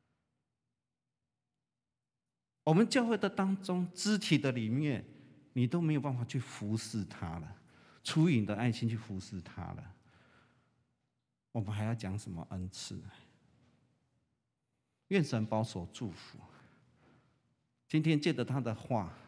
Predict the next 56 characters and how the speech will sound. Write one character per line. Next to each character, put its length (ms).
再 160
次 140
让 180
我 80
有 120
这 120
样 80
的 100
思 340
维。 80
我 80
们 140
同 180
心 180
低 160
头 140
来 140
祷 140
告。 100
天 120
父 40
上 140
帝， 160
献 160
上 220
感 200
谢， 220
你 120
的 100
祝 240
福 220
满 180
满 220
在 160
我 40
们 120
的 100
当 320
中， 240
因 80
为 40
我 60
们 180
领 200
受 220
到 180
神 220
你 60
给 140
我 40
们 80
的 80
恩 200
典 280
恩 220
赐。 280